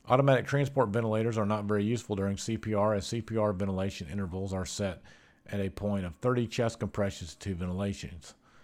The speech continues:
The medics must ensure that the device will allow for full exhalation and prevent C O two retention. All oxygen-powered devices have the potential to cause barotrauma.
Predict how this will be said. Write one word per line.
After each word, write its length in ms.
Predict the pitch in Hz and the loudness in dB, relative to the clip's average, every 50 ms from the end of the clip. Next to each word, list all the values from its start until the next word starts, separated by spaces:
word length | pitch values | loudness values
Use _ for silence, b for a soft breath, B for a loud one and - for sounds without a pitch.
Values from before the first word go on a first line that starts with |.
| b b b b _ - | b b b b _ -4
The 220 | 104 104 101 92 | -2 -2 -2 -2
medics 560 | 76 90 107 120 135 139 139 135 - - - - - | -2 0 2 4 4 4 4 2 -2 -8 -10 -10 -8
must 280 | 101 110 120 123 - | -4 -2 -2 -2 -2
ensure 420 | 127 120 104 - - 117 113 110 110 | -4 -6 -4 -4 -2 0 0 0 0
that 160 | 104 101 - | 0 -2 -2
the 80 | - 95 | -2 -4
device 400 | 95 80 104 110 110 110 - - | -4 -2 -2 -2 -2 -2 -2 -4
will 120 | 110 104 | -4 -2
allow 240 | 95 92 98 98 98 | -2 -2 -2 -2 -2
for 120 | - - | -4 -6
full 300 | - - - 120 113 - | -4 -2 0 0 0 0
exhalation 760 | - 110 107 - - 123 120 110 98 98 - - 98 95 98 B B B B B B B - | -2 -4 -4 -2 -2 0 2 2 2 0 -2 -4 -6 -6 -8 B B B B B B B -10
and 140 | 98 101 - | -8 -6 -4
prevent 340 | 107 98 95 101 - - - | -2 -2 0 -2 -2 -4 -6
C 240 | - - 107 104 | -8 -4 -2 -2
O 60 | 98 95 | -2 -2
two 180 | - 104 98 | -2 -2 -2
retention. 540 | 90 98 - - 107 95 85 - - - - - B B B B B B B B - | -2 -2 -4 -2 -2 -4 -4 -6 -10 -14 -16 -20 B B B B B B B B -4
All 160 | - 120 123 117 | 0 0 0 2
oxygen-powered 760 | 107 120 127 123 - 120 110 120 113 101 120 113 113 117 113 | 4 4 4 4 2 0 0 0 0 2 4 4 4 4 4
devices 480 | 110 98 101 107 104 104 - - - | 2 2 2 4 2 2 0 -2 -4
have 160 | - 107 101 92 | -2 -2 0 0
the 60 | 95 | -2
potential 500 | - 104 - - 113 107 101 - 110 107 | -2 -2 -2 0 0 -2 0 0 -2 -2
to 140 | 92 101 92 | -2 -2 -2
cause 320 | - 104 95 92 95 82 | -2 0 0 0 -2 -2
barotrauma. 880 | 80 78 101 98 98 95 87 85 - - 95 87 76 76 73 71 - | -2 0 2 2 2 0 -2 -2 -4 -4 -4 -4 -4 -4 -6 -8 -10